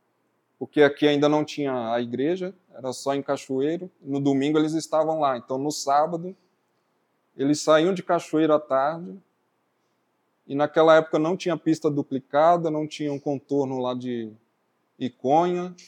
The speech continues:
era muito mais complicado vir. Mas eles vinham no sábado só pra ministrar a palavra pra gente e depois iam embora, todo sábado. Todo sábado eles faziam isso.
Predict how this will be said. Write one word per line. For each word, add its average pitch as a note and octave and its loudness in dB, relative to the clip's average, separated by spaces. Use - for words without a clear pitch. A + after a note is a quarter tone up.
era C3+ -2
muito D3+ -2
mais F#3+ -2
complicado D#3+ 0
vir. A2 -12
Mas C#3 2
eles E3 4
vinham D#3+ 2
no F#3 2
sábado F#3+ 2
só F3 2
pra G#3 2
ministrar F#3+ 0
a E3+ -2
palavra D3+ 2
pra C#3+ -2
gente E3 -8
e D#3+ -10
depois D#3 0
iam D#3+ -2
embora, C3+ -2
todo F#3 -2
sábado. B2 -4
Todo F3+ 0
sábado D#3+ 0
eles D#3 -2
faziam C3+ -4
isso. - -14